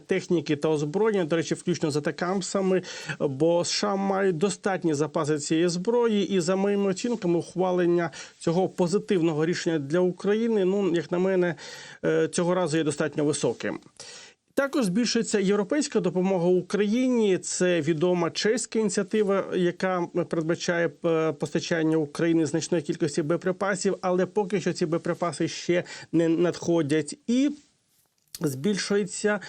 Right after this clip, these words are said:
е, отримання нових комплексів З Р К для України. Ми знаємо, що Німеччина,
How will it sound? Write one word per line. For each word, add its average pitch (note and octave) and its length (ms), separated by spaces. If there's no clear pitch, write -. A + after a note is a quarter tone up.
е, D#3+ 180
отримання G3+ 720
нових G#3 300
комплексів G#3+ 880
З E3+ 100
Р G#3+ 180
К C#4 240
для F3 240
України. D#3+ 800
Ми D#3+ 120
знаємо, D3 380
що D3 160
Німеччина, G#3 600